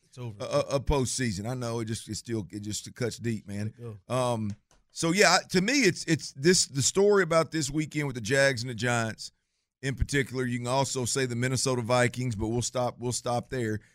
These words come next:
Speaker 2: and just say, "Hey, here's the bar, man." First year head coaches are coming in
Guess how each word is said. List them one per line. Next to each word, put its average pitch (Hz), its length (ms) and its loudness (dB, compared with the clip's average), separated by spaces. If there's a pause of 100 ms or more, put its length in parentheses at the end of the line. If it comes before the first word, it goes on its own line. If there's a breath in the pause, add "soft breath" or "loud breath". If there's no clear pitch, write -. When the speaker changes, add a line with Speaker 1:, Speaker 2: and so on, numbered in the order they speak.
(160 soft breath)
Speaker 2:
and 117 120 -8
just 123 200 0
say, 135 140 4
"Hey, 127 300 2 (400)
here's 170 260 4
the 139 80 -2
bar, 127 320 2
man." 113 420 -6
First 160 320 -2
year 190 140 2
head 180 220 2
coaches 151 420 0
are 120 80 -2
coming 156 360 -2
in 135 400 -4